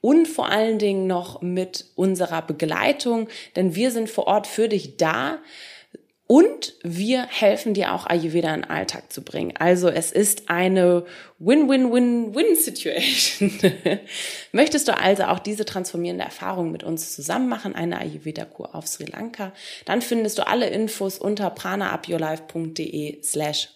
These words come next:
prana kur. Und ich habe die Erfahrung gemacht, es macht einen großen Unterschied, mit jedem, ähm, vorher zu sprechen in einem persönlichen Gespräch. Und ich freue mich, auch mit dir zu sprechen, ob die Ayurveda-Kur etwas für dich ist.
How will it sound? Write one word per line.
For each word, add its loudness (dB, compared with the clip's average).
prana -4
kur. -2
Und 2
ich -6
habe 2
die -2
Erfahrung 0
gemacht, 0
es -8
macht -6
einen -2
großen -2
Unterschied, -6
mit -4
jedem, -2
ähm, 2
vorher 4
zu -2
sprechen -4
in -4
einem -2
persönlichen -6
Gespräch. -4
Und -8
ich -12
freue -2
mich, -4
auch 0
mit -6
dir -4
zu -8
sprechen, -12
ob -16
die -14
Ayurveda-Kur -6
etwas -12
für -8
dich -12
ist. -4